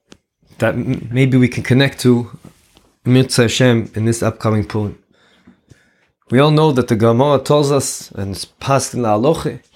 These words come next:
"Chayav inish libu sumei bepuraya ad lo yada ben Ahu Haman veBaruch Mordechai." A person should, should drink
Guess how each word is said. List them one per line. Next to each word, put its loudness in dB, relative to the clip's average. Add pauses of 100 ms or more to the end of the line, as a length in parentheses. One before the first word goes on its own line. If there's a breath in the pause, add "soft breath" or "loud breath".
(300 loud breath)
"Chayav 0
inish 0
libu 2 (120)
sumei 0 (840)
bepuraya 2
ad 0
lo 2
yada 2
ben 0 (380 soft breath)
Ahu 2
Haman 2
veBaruch 0
Mordechai." -2
A -14
person 0
should, -6
should -4
drink -2